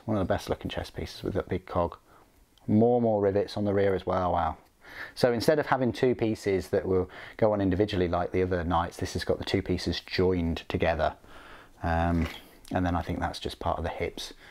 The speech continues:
so you can, you know, pose the model. So there's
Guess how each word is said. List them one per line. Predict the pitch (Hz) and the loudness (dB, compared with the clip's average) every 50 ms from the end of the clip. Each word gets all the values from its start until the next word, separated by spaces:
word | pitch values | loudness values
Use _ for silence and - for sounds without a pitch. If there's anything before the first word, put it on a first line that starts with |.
| - - - _ | -20 -20 -20 _
so | - - | -4 -4
you | 87 82 | -4 -2
can, | - - 82 82 80 - - - - - - - - _ _ _ _ - | -2 -2 -2 -2 -4 -6 -10 -20 -20 -20 -20 -20 -20 _ _ _ _ -4
you | 95 87 | -4 -2
know, | 78 78 80 - - - - - _ _ _ - - _ _ _ _ _ - - - - - - - - - _ _ _ _ _ | -2 -4 -6 -8 -14 -20 -20 -20 _ _ _ -20 -20 _ _ _ _ _ -20 -20 -20 -20 -20 -20 -20 -20 -20 _ _ _ _ _
pose | - 101 92 85 - | 0 2 2 2 2
the | 90 | 2
model. | 87 85 85 80 78 - - _ _ _ - - - - - - - - | 2 2 2 0 -4 -6 -12 _ _ _ -14 -12 -10 -10 -10 -12 -12 2
So | - 151 151 147 151 147 - - _ | 4 4 4 4 2 -2 -4 -2 _
there's | 156 160 170 175 160 - | 4 4 4 4 2 0